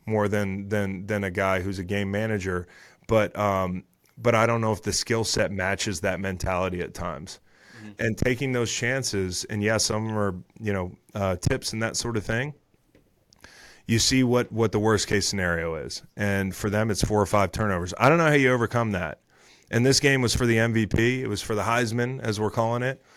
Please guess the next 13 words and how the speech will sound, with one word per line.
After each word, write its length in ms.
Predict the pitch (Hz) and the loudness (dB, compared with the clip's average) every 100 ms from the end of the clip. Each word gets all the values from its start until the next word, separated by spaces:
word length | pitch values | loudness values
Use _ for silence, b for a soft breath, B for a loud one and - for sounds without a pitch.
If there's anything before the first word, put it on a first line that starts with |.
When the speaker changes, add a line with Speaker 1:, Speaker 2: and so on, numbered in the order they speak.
| B B - | B B -8
Speaker 1:
because 400 | 98 110 104 107 | 0 0 2 2
every 240 | 107 110 | 2 2
week 240 | 110 117 | 4 2
it 120 | 110 95 | 2 -2
changes 640 | 117 113 113 117 117 107 | -2 -2 -2 -4 -4 -4
and 220 | 95 95 | -6 -4
only 240 | 104 110 | -2 0
one 300 | 107 107 110 | 0 0 0
game 340 | 107 104 110 107 | 2 2 0 -2
can 200 | 107 98 | -4 -2
knock 280 | 104 104 110 | 0 0 2
you 80 | |
off 360 | 101 101 - - | 4 2 0 -12